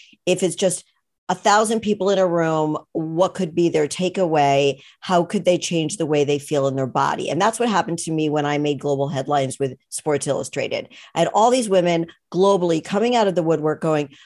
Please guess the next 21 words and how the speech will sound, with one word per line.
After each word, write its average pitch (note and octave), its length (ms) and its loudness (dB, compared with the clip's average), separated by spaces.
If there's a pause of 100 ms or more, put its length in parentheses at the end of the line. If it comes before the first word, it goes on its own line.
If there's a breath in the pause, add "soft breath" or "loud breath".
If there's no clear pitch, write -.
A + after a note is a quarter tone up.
(160)
"But G#3 120 2
how B3 320 4
do A#3 240 0
you G#3 200 2
look F#3+ 440 2
the F#3 100 4
way E3 240 4
you D#3 240 2
look?" - 460 -4 (880)
And F3+ 120 2
I F#3 100 6
said, F3+ 220 2
"Well, F#3 120 2
first A3 340 0
of G3+ 140 -2
all, E3+ 420 4 (460)
there's E3+ 220 0
genetics. F#3+ 760 0 (340)
Second A3 400 0
of G3+ 160 0
all, D#3+ 480 2